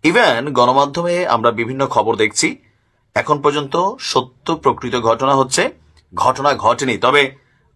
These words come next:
আশঙ্কা করা হচ্ছে এমন কিছু ঘটবে। দর্শক, আহ, পিনাকি দাদা গতকালকে তিনি একটা, আহ, Facebook-এ স্ট্যাটাস দিয়েছেন,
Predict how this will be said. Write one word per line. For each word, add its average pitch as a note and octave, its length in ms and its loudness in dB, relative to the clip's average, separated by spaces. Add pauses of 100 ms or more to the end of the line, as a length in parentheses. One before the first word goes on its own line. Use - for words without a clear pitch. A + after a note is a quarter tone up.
(100)
আশঙ্কা G3 560 2
করা A#2+ 200 2
হচ্ছে A#2 260 -2
এমন G#2+ 220 0
কিছু A2+ 200 -8
ঘটবে। F2 380 -8 (1160)
দর্শক, C#3 340 2
আহ, D#3 280 6 (500)
পিনাকি G3 300 0
দাদা D3+ 300 4
গতকালকে C#3+ 460 0
তিনি D3 180 0
একটা, C#3+ 460 0 (100)
আহ, A2 240 2
Facebook-এ C#3+ 400 -2
স্ট্যাটাস C3+ 480 2
দিয়েছেন, G2 340 -6